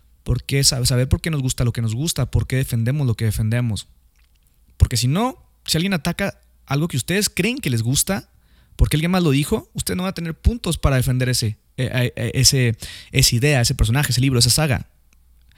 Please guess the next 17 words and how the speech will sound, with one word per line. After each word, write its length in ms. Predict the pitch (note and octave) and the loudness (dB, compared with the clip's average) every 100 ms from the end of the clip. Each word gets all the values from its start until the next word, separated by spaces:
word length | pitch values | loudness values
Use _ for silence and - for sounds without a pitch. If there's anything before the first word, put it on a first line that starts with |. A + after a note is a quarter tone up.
| - - - | -20 -20 -8
Entonces 380 | B2 B2 C3+ G#3 | -2 2 2 2
van 140 | D#3+ E3+ | 2 -2
a 80 | |
traer 500 | - G#2 A2+ F#3 E3+ B2+ - - _ _ | -4 -4 0 0 -2 -6 -14 -20 _ _
y 80 | A#2+ | 0
van 100 | B2+ | 0
a 40 | |
etiquetar 640 | D#3 B2+ A2 D#3 F#3+ - _ | 0 -4 0 0 0 -4 _
a 80 | C3+ | -4
quien 200 | - B2+ | -2 -2
les 160 | A2+ G#2 | -2 -2
dijo 260 | F3+ F3+ | -4 -4
que 80 | C3 | -4
esa 120 | B2+ | -4
cosa 240 | B2 B2 A#2+ | -4 -4 -2
era 100 | G#2 | -2
buena. 380 | G#2 G#2 - | -2 -4 -8